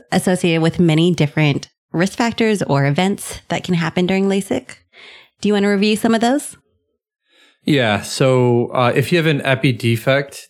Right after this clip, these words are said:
Speaker 2: during your, like, the initial procedure or an enhancement, that's a risk factor.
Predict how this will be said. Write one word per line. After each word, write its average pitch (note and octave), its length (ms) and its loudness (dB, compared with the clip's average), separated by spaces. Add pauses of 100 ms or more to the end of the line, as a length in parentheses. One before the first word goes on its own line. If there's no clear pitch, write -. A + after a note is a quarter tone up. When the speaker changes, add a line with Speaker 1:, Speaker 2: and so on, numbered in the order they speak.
Speaker 2:
during B2 600 0
your, A#2 380 0
like, G#2+ 220 -4
the A#2+ 80 0
initial A2+ 600 0 (100)
procedure A2+ 500 0
or A2 200 2
an G#2 60 0
enhancement, G#2+ 720 -2
that's G#2+ 340 -2 (140)
a A#2 80 -2
risk G#2 240 -2
factor. C3+ 520 0